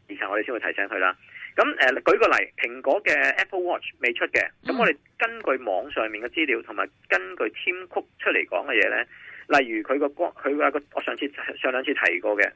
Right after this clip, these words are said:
Speaker 1: Digital Crown 嗰個 dial，即係嗰個粒的呢，其實你諗返，諗返，諗深啲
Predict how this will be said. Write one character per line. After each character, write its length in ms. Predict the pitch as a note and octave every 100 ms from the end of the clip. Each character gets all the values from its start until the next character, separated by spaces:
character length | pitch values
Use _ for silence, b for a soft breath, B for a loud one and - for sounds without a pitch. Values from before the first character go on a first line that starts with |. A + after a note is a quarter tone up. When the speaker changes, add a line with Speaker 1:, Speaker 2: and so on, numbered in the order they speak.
| _
Speaker 1:
Digital 320 | G#3 - F#3
Crown 320 | - E3+ B2+ - _
嗰 120 | D#3+
個 80 | D#3+
dial， 460 | - F3 D#3+ F#2 - -
即 60 |
係 100 | D#3
嗰 20 | D3
個 180 | B2+ C3
粒 80 | D#3
的 180 | D#3+ -
呢， 200 | D3 C#3 - B B B -
其 80 | E3
實 120 | F#3
你 60 | F#3+
諗 180 | E3+
返， 240 | G#3 A#3 A3 _
諗 220 | B2 D#3+
返， 260 | F#3+ F3+ F3+
諗 180 | B2 D3
深 100 | E3+
啲 200 | E3